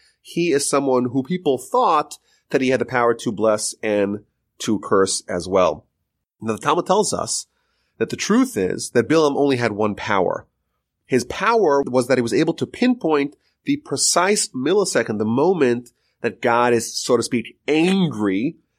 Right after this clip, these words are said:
and most susceptible, most agreeable to cursing, but he really did not have the ability to bless. But Balak,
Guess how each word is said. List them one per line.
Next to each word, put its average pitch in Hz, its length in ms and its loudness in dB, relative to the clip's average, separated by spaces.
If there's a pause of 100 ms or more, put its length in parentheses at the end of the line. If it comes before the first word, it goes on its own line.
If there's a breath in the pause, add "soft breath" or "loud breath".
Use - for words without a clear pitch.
(100)
and 123 200 0
most 131 420 0 (100)
susceptible, 143 680 -2
most 123 340 0 (100)
agreeable 120 800 0
to - 160 -14
cursing, 151 640 -2 (500)
but 131 100 0
he 131 80 -2
really 180 280 0
did 135 140 0
not 131 200 2
have 117 300 0
the 104 160 -4
ability 95 560 0 (400)
to 104 320 -2
bless. 92 640 -2 (340)
But 127 360 -4
Balak, 190 520 2